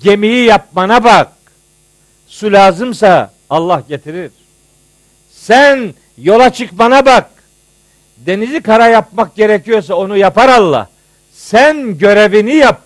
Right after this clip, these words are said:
kahramanlık yapma. Sen Allah'a akıl vermeye kalkışma. Görevini yap, Allah seni yalnız ve yardımcısız bırakmayacaktır. Evet. Ankebut altmış dokuzuncu ayet.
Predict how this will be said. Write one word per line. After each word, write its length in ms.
kahramanlık 560
yapma. 340
Sen 560
Allah'a 500
akıl 280
vermeye 340
kalkışma. 600
Görevini 440
yap, 300
Allah 440
seni 580
yalnız 640
ve 80
yardımcısız 800
bırakmayacaktır. 920
Evet. 240
Ankebut 440
altmış 300
dokuzuncu 480
ayet. 240